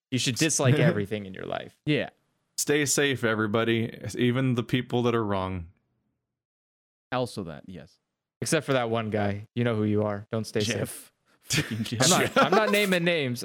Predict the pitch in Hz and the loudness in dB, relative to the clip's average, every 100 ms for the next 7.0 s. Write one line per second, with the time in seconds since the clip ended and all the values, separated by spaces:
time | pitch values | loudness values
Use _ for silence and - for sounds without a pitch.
0 | - 135 156 151 151 147 131 113 95 104 | -2 0 0 0 2 2 2 0 -2 -2
1 | 95 330 131 - 95 107 - 120 - - | 2 4 4 2 2 2 4 4 4 2
2 | 110 113 123 131 120 127 123 113 107 277 | 2 0 0 0 0 2 4 4 4 4
3 | 262 - 214 202 110 208 - 160 127 98 | 2 2 4 4 4 2 2 4 2 0
4 | - 262 - - - _ _ _ - 262 | 0 -2 0 -4 -6 _ _ _ -2 -2
5 | - - - _ _ _ _ _ - 113 | -4 -10 -10 _ _ _ _ _ -2 0
6 | 104 110 110 120 135 139 131 131 143 151 | 2 2 2 2 2 2 0 0 0 -4